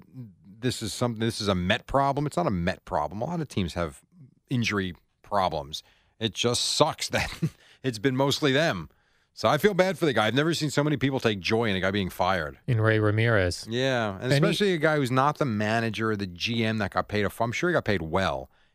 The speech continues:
Speaker 1: He ain't making four or five million dollars a year like the G M might be, which might even be more than that. I don't know. I just feel bad for the guy.
Speaker 2: Any chance he'll get a shot in the power chair one of these days with Boomer, Ray Ramirez?
Speaker 1: I mean, you had High Pitch Eric call up and ask. Why not?
Speaker 2: Yeah, Boomer didn't really play around with that one.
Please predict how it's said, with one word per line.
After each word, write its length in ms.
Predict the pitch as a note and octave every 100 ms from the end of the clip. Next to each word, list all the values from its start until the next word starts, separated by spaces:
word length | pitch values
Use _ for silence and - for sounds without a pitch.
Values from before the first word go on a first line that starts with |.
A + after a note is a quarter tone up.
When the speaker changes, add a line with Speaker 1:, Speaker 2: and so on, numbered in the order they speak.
| -
Speaker 1:
He 80 | C#3+
ain't 120 | A2+
making 260 | G#2+ F#2
four 180 | E2+ A#2
or 40 | A2
five 220 | G#2 G2+
million 220 | G2+ G2
dollars 280 | E2 E2+ D#2+
a 40 |
year 160 | F#2 F#2
like 140 | D#2
the 80 | -
G 240 | E2 G#2
M 100 | G2+ G2
might 240 | D#2 D#2+
be, 200 | D#2+ D2
which 240 | F#2+ -
might 140 | G2+ G#2
even 120 | F2
be 80 | E2
more 220 | F#2 A2+
than 120 | F2
that. 160 | D2 D2
I 60 | E2+
don't 140 | E2+
know. 300 | G2 D#2+ C#2 _ _ _ -
I 40 |
just 100 | A2
feel 80 | B2+
bad 240 | F#2+ F2+
for 100 | -
the 80 | E2+
guy. 280 | D#2 C#2+ D2
Speaker 2:
Any 200 | C#3 B2+
chance 280 | A#2 C3+ A#2+
he'll 100 | C3
get 120 | A#2+ A2
a 40 |
shot 220 | - A#2
in 60 | A#2+
the 60 | A2
power 340 | B2+ C#3+ A#2+
chair 340 | - A2 F#2+ F2+
one 160 | G2+
of 80 | G2
these 180 | G2 F#2
days 240 | G2+ F#2
with 120 | G2
Boomer, 380 | A2+ A#2+ F#2 F2+ -
Ray 220 | - G#2+ G#2
Ramirez? 340 | G2+ G#2 -
Speaker 1:
I 60 | G2+
mean, 100 | -
you 60 |
had 160 | C3+ B2+
High 180 | D3+ E3+
Pitch 240 | D#3+ A2+
Eric 300 | B2 C#3+ D#3
call 220 | - G#2
up 140 | G2 -
and 100 | F2+
ask. 260 | A2+ A2+
Why 180 | A2+ C3+
not? 360 | D#3+ F3 D3+ -
Speaker 2:
Yeah, 140 | D3
Boomer 240 | C3 F3+ A3
didn't 180 | G3 D#3+
really 220 | D3 C3
play 220 | - B2+
around 260 | A#2+ A#2 A2
with 100 | G#2
that 160 | G#2
one. 200 | G#2+ G#2